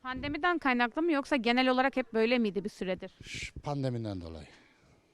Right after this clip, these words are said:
Speaker 2: Önceleri iyiydi. Pazarlarımız güzeldi. Pandemiden sonra kötü oldu.
Speaker 1: Pandemiden dolayı, e, kayıp var diyorsunuz. Evet,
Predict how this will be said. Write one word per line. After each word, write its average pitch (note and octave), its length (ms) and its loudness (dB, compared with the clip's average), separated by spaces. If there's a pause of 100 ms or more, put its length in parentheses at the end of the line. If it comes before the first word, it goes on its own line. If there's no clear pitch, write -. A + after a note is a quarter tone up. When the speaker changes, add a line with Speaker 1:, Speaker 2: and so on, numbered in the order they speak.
(1800)
Speaker 2:
Önceleri F2+ 420 -10
iyiydi. C#3 320 -10 (340)
Pazarlarımız E2+ 580 -16
güzeldi. C3+ 360 -10 (240)
Pandemiden E2+ 460 -14 (100)
sonra G#2+ 500 -16 (1300)
kötü - 240 -12
oldu. D#2+ 200 -16 (920)
Speaker 1:
Pandemiden G#3 460 -12
dolayı, G#3+ 300 -4 (120)
e, G3 600 2 (120)
kayıp A3+ 360 4
var G3 200 4 (140)
diyorsunuz. F3+ 600 -4 (500)
Evet, G#3 200 -4